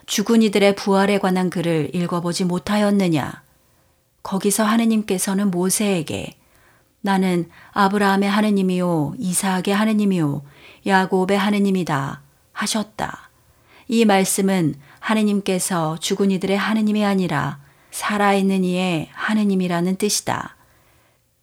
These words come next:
그러니 너희의 생각은 아주 잘못된 것이다."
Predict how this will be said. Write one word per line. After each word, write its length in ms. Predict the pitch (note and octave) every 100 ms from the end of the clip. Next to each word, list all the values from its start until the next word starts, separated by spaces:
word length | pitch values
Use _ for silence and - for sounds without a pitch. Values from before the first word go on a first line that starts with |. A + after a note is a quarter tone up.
| _
그러니 360 | - G#3+ G#3+ A3
너희의 380 | G3 F#3+ G3+ G3+
생각은 720 | G#3 F#3+ F3+ E3 F#3 D3+ C#3 - _
아주 360 | F#3 F#3+ F3+ G3+
잘못된 480 | G3 G3 G3 G3+ F#3+
것이다." 640 | F3+ - - B2 - D#3+